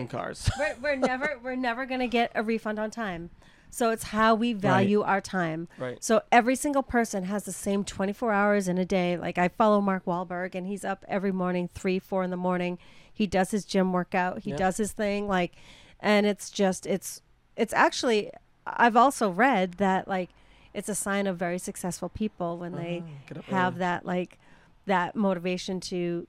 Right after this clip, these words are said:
Speaker 1: go to bed at a decent time, get up
Speaker 2: Mm-hmm.
Speaker 1: early, get stuff done. I actually love getting up early
Speaker 2: Me too.
Speaker 1: before everybody
Speaker 2: It's the best.
Speaker 1: because it's, like, nice and quiet where
Speaker 2: I
Speaker 1: it's like,
Speaker 2: know.
Speaker 1: "Oh, it's just
Speaker 2: And you
Speaker 1: me."
Speaker 2: can be off the phone, and there's no T V,
Speaker 1: Yeah.
Speaker 2: and it's just you and the world,
Speaker 1: Yep.
Speaker 2: finally. You're just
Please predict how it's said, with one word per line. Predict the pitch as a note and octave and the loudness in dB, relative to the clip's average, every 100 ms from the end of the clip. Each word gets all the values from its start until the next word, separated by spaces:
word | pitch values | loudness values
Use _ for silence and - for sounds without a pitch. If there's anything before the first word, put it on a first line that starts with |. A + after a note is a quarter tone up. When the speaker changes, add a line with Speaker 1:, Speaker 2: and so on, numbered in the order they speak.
| - | -14
Speaker 1:
go | G3 F3+ | -6 -6
to | E3 | -2
bed | G#3+ | -2
at | G#3+ | -2
a | G3 | -8
decent | F#3+ G#3 G3+ F#3 | -8 -8 -6 -8
time, | F#3 F3+ F3+ | -6 -6 -4
get | F3+ F#3 | -2 -2
up | F#3 | -2
Speaker 2:
Mm-hmm. | G3+ | -4
Speaker 1:
early, | F#3+ F3+ F3+ - | -2 -2 -4 -8
get | F#3+ A3+ | -10 -12
stuff | - G3 - | -8 -10 -6
done. | F#3+ F#3+ - - | -8 -8 -14 -6
I | - | 0
actually | D4 G#4+ E4+ | 2 2 0
love | F3+ F#3 F#3+ | 2 2 2
getting | G3+ G3 F#3+ | 0 0 -2
up | F3 - - | -4 -4 -2
early | F#3 F3 F3 E3+ | 0 0 -2 -4
Speaker 2:
Me | C#3+ | -8
too. | - - - - | -12 -20 -16 -4
Speaker 1:
before | A3 - F#3 F3+ | -4 0 2 2
everybody | F3 F3 E3+ F#3 - - | 0 -4 -6 -10 -12 -14
Speaker 2:
It's | - | -20
the | - | -20
best. | - - - - | -20 -20 -20 -16
Speaker 1:
because | - A3 G#3 | -2 0 0
it's, | - | -2
like, | G#3 | -4
nice | G#3 G3 G3 A3 | -2 -2 -2 -6
and | |
quiet | G3 - F#3+ F#3 - - | -10 -12 -12 -10 -12 -10
where | F#3+ | -8
Speaker 2:
I | F#3+ | -8
Speaker 1:
it's | - | -8
like, | G#3+ A3 | -10 -8
Speaker 2:
know. | B3 | -10
Speaker 1:
"Oh, | |
it's | A#3+ - | -12 -12
just | B3+ A#3 - _ _ _ A#3 | -14 -14 -16 _ _ _ 0
Speaker 2:
And | B3+ C4 | 4 4
you | |
Speaker 1:
me." | B3+ | 2
Speaker 2:
can | G#3+ A3 | -2 -4
be | G3+ | -4
off | D#3 C#3 | -6 -6
the | C3+ | -12
phone, | - C3 B2 | -10 -8 -8
and | B2 C3+ - | -10 -12 -8
there's | C#3+ F3 | -8 -6
no | F3 | -8
T | - | -2
V, | |
Speaker 1:
Yeah. | G3+ A3 | 0 0
Speaker 2:
and | G#3+ F#3+ D3+ | -4 -8 -10
it's | - | -12
just | D#3 - - | -18 -18 -6
you | D3 F3 | -2 -2
and | D#3+ | -2
the | |
world, | C#3 C#3 C3 A#2 - - | -2 -2 -2 -4 -12 -8
Speaker 1:
Yep. | |
Speaker 2:
finally. | A3+ C4+ G#2 | -2 -2 -4
You're | A#2+ | -12
just | B2+ B2+ | -14 -16